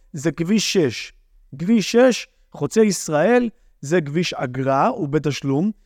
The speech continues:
שנתנו את זה לחברה פרטית, שהחברה הפרטית הזאת בעצם הפעילה את הכביש, גובה עמלה, והחברה צריכה לתת גם למדינת ישראל בכל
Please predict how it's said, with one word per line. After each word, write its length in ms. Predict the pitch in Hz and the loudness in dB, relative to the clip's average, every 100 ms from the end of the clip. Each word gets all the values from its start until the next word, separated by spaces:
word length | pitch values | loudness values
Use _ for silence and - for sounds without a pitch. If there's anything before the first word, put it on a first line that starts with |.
| _ - | _ -4
שנתנו 500 | 165 160 - 240 247 | 0 0 0 2 2
את 60 | |
זה 100 | 196 | 4
לחברה 380 | 196 175 160 180 | 0 0 0 0
פרטית, 640 | - 180 - 147 180 - _ _ _ _ _ _ _ _ _ _ _ _ | 2 2 4 0 0 -8 _ _ _ _ _ _ _ _ _ _ _ _
שהחברה 640 | - 180 180 - 160 208 233 | -2 4 4 4 2 4 4
הפרטית 440 | - 180 208 196 | 4 2 2 0
הזאת 240 | 170 185 | 0 0
בעצם 440 | 151 175 180 175 165 | 2 0 2 0 0
הפעילה 460 | 156 - - 240 | -2 -4 0 2
את 120 | 202 156 | 2 0
הכביש, 460 | 120 120 147 - _ _ _ | -4 -4 -6 -8 _ _ _
גובה 460 | 131 165 156 190 240 | -2 0 2 2 4
עמלה, 420 | 208 165 143 143 202 _ _ _ - | 4 2 2 0 -4 _ _ _ -14
והחברה 880 | 151 226 285 269 214 185 214 226 277 | -2 4 6 4 0 -4 0 2 2
צריכה 320 | 226 196 247 | 0 0 2
לתת 280 | 226 247 214 | 2 0 2
גם 160 | 220 | 2
למדינת 480 | 220 202 196 202 240 | 2 0 0 2 0
ישראל 600 | 233 - 226 254 262 240 - - _ 156 | 0 -2 0 2 2 0 -4 -16 _ -6
בכל 500 | 151 - 190 185 | -4 0 2 2